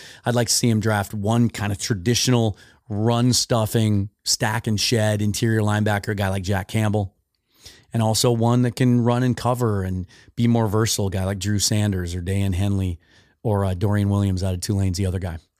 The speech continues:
Uh, there's some questions about his ability to step up and play the run, but not his ability to cover. And in this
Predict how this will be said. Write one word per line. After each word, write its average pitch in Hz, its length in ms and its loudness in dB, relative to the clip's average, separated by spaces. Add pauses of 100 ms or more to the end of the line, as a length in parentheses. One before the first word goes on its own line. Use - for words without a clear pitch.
(540)
Uh, 95 180 -4
there's 95 160 -4
some 101 120 -6
questions 95 360 -4
about 95 140 -2
his 90 100 -2
ability 92 360 -2
to 90 80 -4
step 95 340 -4
up 95 160 -4
and 90 180 -6
play 104 160 -2
the 92 80 -2
run, 98 240 0
but - 180 -8
not 101 320 -2
his 98 180 -2
ability 90 340 -2
to 85 60 -8
cover. 104 360 0
And 90 100 0
in 90 100 -2
this 92 220 0